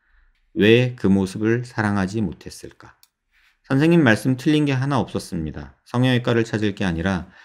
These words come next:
정신적인 상처를 먼저 치유했었어야 했습니다. 이제 와서 깨닫네요. 물론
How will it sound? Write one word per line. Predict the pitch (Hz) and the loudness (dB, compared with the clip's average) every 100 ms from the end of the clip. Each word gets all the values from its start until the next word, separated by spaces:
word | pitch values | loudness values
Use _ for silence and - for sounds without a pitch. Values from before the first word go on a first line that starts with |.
| _ | _
정신적인 | - 95 98 104 104 104 | -8 -4 -2 -2 0 -2
상처를 | 101 120 123 117 | -2 -2 0 0
먼저 | 101 80 82 | 0 -2 -2
치유했었어야 | 87 - 113 107 101 - - 87 87 | -4 -2 0 0 -2 -10 -8 -4 -4
했습니다. | 87 - 78 71 73 - - _ _ - | -6 -10 -14 -14 -16 -18 -20 _ _ -12
이제 | 98 117 | -2 2
와서 | 123 107 117 | 2 0 -2
깨닫네요. | 117 117 101 78 69 67 _ - | -2 -2 -4 -6 -12 -18 _ -2
물론 | 90 101 98 | 0 2 0